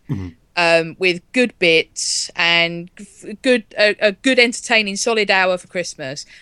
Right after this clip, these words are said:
Speaker 2: But beyond that, you can't really say much more about it.
Speaker 1: Mm.
Speaker 2: If it wasn't for the regeneration and all that sort of stuff, I think this episode would be quite unremarkable.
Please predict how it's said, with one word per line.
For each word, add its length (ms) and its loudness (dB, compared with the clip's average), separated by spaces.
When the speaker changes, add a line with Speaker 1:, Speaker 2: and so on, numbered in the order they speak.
Speaker 2:
But 120 0
beyond 300 0
that, 100 0
you 100 -6
can't 280 -4
really 100 -2
say 220 0
much 260 -8
more 160 0
about 380 0
it. 280 -6
Speaker 1:
Mm. 240 0
Speaker 2:
If 140 0
it 80 -2
wasn't 240 -2
for 100 0
the 120 2
regeneration 800 2
and 60 -4
all 120 -4
that 180 0
sort 160 -8
of 60 -12
stuff, 280 -4
I 100 2
think 120 -4
this 120 -6
episode 420 0
would 180 -4
be 360 4
quite 380 -2
unremarkable. 960 -4